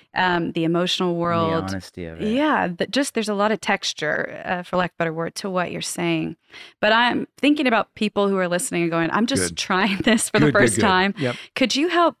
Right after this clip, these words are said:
Speaker 1: close the gap or speak to, yeah, like, I've, I've been a checklist person. I love Jesus. I
Speaker 3: Mm-hmm.
Speaker 1: love the church. I'm trying to figure this out. How do I move from being that person of,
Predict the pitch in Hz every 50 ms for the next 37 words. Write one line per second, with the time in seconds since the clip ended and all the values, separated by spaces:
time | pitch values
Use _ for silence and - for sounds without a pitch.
0 | _ - - - - 220 214 226 220 - 214 185 - 180 175 180 190 202 - -
1 | 180 - - - - - - 202 208 202 - _ - - - 202 180 180 175 175
2 | 175 175 180 - _ _ _ _ _ _ _ _ - 254 254 247 233 226 - -
3 | 208 233 220 - - 220 208 240 247 269 254 - - 208 208 - - 226 - -
4 | - 220 214 - - 226 214 208 202 208 208 - - - 247 240 214 208 196 196
5 | 185 - - 180 175 190 202 208 226 233 226 - - 120 120 120 190 190 190 185
6 | 180 175 170 180 185 - - 220 214 214 214 214 - 196 190 190 - 208 208 208
7 | 196 - - 202 196 196 190 185 185 180 - 180 180 185 185 175 170 - - _
8 | - - - - _ - 233 254 277 311 311 294 247 226 214 226 233 214 - -
9 | 202 190 185 170 - 190 185 190 190 190 185 185 180 175 175 165 180 170 170 196
10 | - - _ - 156 156 - - - 165 170 190 214 190 175